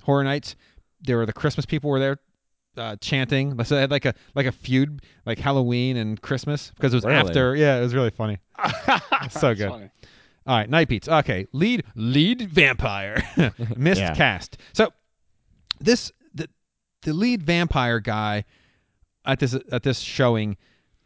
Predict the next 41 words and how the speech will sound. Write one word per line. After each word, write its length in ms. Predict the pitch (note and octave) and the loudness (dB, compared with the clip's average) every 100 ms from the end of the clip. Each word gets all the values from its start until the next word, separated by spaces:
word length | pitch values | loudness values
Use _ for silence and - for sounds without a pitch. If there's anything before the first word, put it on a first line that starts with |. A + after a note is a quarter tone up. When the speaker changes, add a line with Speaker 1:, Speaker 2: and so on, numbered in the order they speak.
| _ | _
Speaker 1:
in 140 | D3+ E3 | 0 2
years 180 | B3 | 2
past, 400 | - E3+ D#3 D3+ | 0 2 2 2
he 60 | - | 2
was 100 | C3+ | 2
always, 300 | E3 G3+ E3 | 4 2 2
like, 120 | D3 | 0
a 140 | B2 G#2 | 0 0
very 300 | C#3 D3+ C3+ | -2 -2 -4
flamboyant, 680 | - B2+ A#2 B2 B2 A#2 | -4 -2 2 2 2 0
like, 140 | A2 A2 | -4 -4
very 400 | B2 B2+ A#2 G#2 | -2 0 -2 -4
engaging 640 | A2+ G#2+ G#2 G#2+ G#2 G2 F2+ | -6 -4 -4 -4 -4 -4 -6
character, 500 | - F#2+ E2 C#2 F#2 | -10 -10 -10 -14 -12
like, 220 | A2 A2+ - _ _ _ - | -8 -8 -10 _ _ _ -2
over 200 | D#3+ C#3 | 0 2
the 140 | A#2+ | 0
top. 480 | - - G#2 G2 - - _ _ _ _ _ _ _ | -4 -4 -2 -2 -10 -20 _ _ _ _ _ _ _
This 380 | A#2 D3+ B3 G3 | -2 0 0 2
year, 180 | F3 D3 | 2 4
he 100 | C3 | 2
wasn't 440 | G#2 D3+ D3 G#2+ | 2 2 2 -2
at 100 | F#2+ | -2
all. 380 | C#3 - - _ _ | -4 -6 -12 _ _
He, 100 | B2+ | -6
he, 160 | C3 | -6
se-, 220 | C3+ E3 | -6 -6
he 80 | - | -6
seemed 320 | B2 G#3 F3+ | -4 -4 -4
kind 180 | - D#3+ | -4 -2
of 240 | C#3 G2+ G2 | 0 -2 -4
bland. 480 | G#2+ B2 A#2+ A2+ - _ _ _ _ _ _ _ | -4 -2 -4 -6 -8 _ _ _ _ _ _ _
He, 140 | A#2+ C#3 | -10 -6
he, 0 | D3+ F3+ | -2 -2
he, 140 | C3 - _ | -4 -12 _
the, 100 | D#3+ | -4
the, 180 | C#3 D3 - _ | -2 -4 -6 _
they 120 | D3 | 0
didn't, 180 | F#3 - | 0 0
he 100 | D3 | -2
didn't, 260 | G3 - | -2 -4